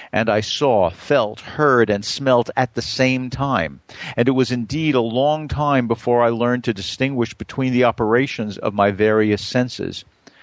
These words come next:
By degrees, I remember A stronger light pressed upon my nerves, so that I was obliged to shut my eyes. Darkness then came over me and troubled me. But hardly had I felt this when, by opening my eyes, as I now suppose,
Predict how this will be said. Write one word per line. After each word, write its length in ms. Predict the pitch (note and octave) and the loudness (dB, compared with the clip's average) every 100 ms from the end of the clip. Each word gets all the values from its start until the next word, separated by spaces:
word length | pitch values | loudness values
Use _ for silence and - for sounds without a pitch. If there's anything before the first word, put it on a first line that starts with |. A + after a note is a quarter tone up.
| - - - | -20 -20 -2
By 240 | A2+ B2 | 2 2
degrees, 680 | B2+ A2+ A#2+ E3+ B2+ G2+ - | 0 -4 0 2 2 0 0
I 80 | |
remember 640 | A2 A2 A2 B2 A#2 A2 G#2+ _ - - | 2 2 2 2 2 0 0 _ -6 -2
A 60 | |
stronger 520 | - - C#3 D3 C#3+ | -2 -2 0 2 2
light 320 | A#2+ A2 G#2+ A2 | 4 4 2 0
pressed 320 | A#2 A2+ - | -2 -2 -4
upon 320 | - A2 A2 | -4 0 2
my 180 | A2 A2 | 2 0
nerves, 420 | A#2 B2 G2 F2+ | 0 0 -2 -4
so 120 | - | -4
that 120 | G#2 | 2
I 80 | G2+ | 2
was 160 | A2 G#2+ | 2 -2
obliged 680 | G2 G#2+ A2+ A#2 A#2+ - - | -2 2 4 4 2 -4 -16
to 120 | - A2 | -10 -10
shut 320 | - B2 A2+ | -2 -2 2
my 240 | A2+ A2+ | 2 4
eyes. 420 | A#2+ F#2+ E2+ D#2 - - - - | 4 2 0 -4 -14 -20 -18 0
Darkness 480 | A#2+ B2+ - B2 - | 2 2 0 -8 0
then 220 | A2+ G#2 | 0 0
came 260 | A2 G2+ | 0 0
over 280 | G2 F#2+ F#2 | 2 0 -2
me 260 | F2+ F2 E2+ - - | -2 -2 -4 -10 -8
and 140 | G#2 | -6
troubled 460 | - B2+ A#2 G2+ F#2 | -2 0 2 0 -2
me. 260 | E2+ D2+ - _ _ - | -6 -6 -10 _ _ 0
But 140 | G#2+ | 0
hardly 420 | G#2+ C3+ C3+ B2+ | 0 -2 0 0
had 140 | B2 A2+ | 0 0
I 80 | |
felt 340 | A2 - B2 - | -2 -2 -2 -2
this 220 | A#2+ - | -6 -4
when, 280 | A#2 A#2 A2+ | 0 0 0
by 180 | A2+ A2+ | 0 2
opening 420 | C3 C3 A#2+ A2+ | 0 -2 -2 2
my 220 | A2+ A2+ | 4 4
eyes, 320 | A2+ A2+ A#2 | 4 2 2
as 180 | - G2 | -2 0
I 120 | F#2 | 0
now 180 | F#2+ F#2 | 0 -2
suppose, 680 | F#2+ F#2 - C3+ G#2+ G2+ | -4 -8 -2 0 0 -2